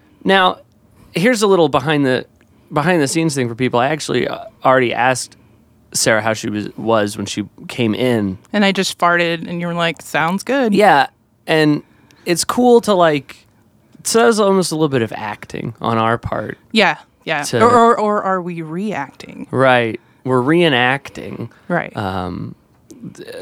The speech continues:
Speaker 1: uh, the way it's, it was, we're, we're kind of like Civil War reenactors.
Speaker 2: Well, yeah, we're, we're War of eighteen twelve reenactors. I don't know if people know that.
Speaker 1: And what we reenact now is earlier. We're d-,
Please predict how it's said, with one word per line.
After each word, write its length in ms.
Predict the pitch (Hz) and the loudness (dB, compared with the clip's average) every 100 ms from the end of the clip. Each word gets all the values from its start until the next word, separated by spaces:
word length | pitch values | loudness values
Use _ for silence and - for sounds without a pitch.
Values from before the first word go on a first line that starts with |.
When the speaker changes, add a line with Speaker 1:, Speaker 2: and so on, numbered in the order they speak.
| 90 95 - - 135 120 | -16 -18 -20 -18 -14 -10
Speaker 1:
uh, 380 | - 113 98 101 - 151 | -6 -4 -4 -6 -10 -14
the 220 | 117 113 | -6 -2
way 180 | 120 120 | 0 0
it's, 240 | 127 127 | -2 -6
it 140 | 139 135 | -6 -6
was, 180 | 139 | -8
we're, 400 | 147 165 175 - | -2 0 0 -4
we're 120 | 151 156 | -4 0
kind 200 | 170 170 | 2 2
of 60 | |
like 220 | 151 139 - | 2 0 0
Civil 240 | 170 151 | -2 2
War 180 | 139 131 | 2 4
reenactors. 460 | 123 120 120 120 110 | 2 2 2 0 2
Speaker 2:
Well, 100 | 240 | 2
yeah, 180 | 233 220 | 4 4
we're, 200 | 220 226 | 4 2
we're 260 | 196 226 | 4 4
War 300 | 214 190 196 | 4 2 4
of 100 | 196 | 4
eighteen 340 | 180 180 - 175 | 0 -4 -4 -4
twelve 320 | - 170 165 | 0 0 0
reenactors. 680 | 165 151 143 185 - - - | -2 -2 2 0 -2 -14 -6
I 60 | 180 | -2
don't 120 | 196 | 0
know 140 | 180 | 0
if 100 | 170 | -2
people 220 | - 180 151 | -4 -6 -4
know 220 | 160 180 | -2 -4
that. 260 | - - - - | -4 -8 -8 0
Speaker 1:
And 300 | 139 135 - _ _ | 2 2 -2 _ _
what 220 | 139 151 | 0 2
we 100 | 147 | 2
reenact 720 | 135 156 147 135 131 - - - - | 2 2 2 2 2 -2 -12 -18 -2
now 520 | 131 143 151 123 113 | 2 4 4 4 2
is 420 | - 113 107 - - | -2 -4 -6 -10 -2
earlier. 440 | - 120 113 110 - _ _ _ _ _ _ | 2 4 4 0 -4 _ _ _ _ _ _
We're 200 | - 135 | -2 -2
d-, 120 | 143 | -2